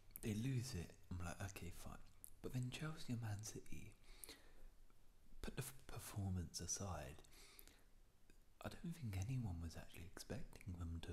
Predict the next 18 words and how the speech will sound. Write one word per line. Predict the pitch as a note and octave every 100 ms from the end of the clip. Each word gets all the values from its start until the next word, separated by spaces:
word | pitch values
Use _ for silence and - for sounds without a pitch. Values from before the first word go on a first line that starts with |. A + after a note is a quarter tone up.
| -
get | F2 - -
anything | G#2 D#3 - F#2+ -
from | F#2+
them | E2 E2 -
games. | F2+ F2+ - - - - - - -
Came | - G2+
up | F#2+
against | F#2 -
the | F2+
European | F#2 F2 F#2 E2+
champions | G#2+ G#2+ G2 F2
and | F2 F2+
the | F2+ -
champions | F#2+ F#2 F#2+ F#2+
of |
the | - G#2
league. | C#3+ A#2+ - - - - - - - - -
Um, | G2 G2+ F#2+ F#2+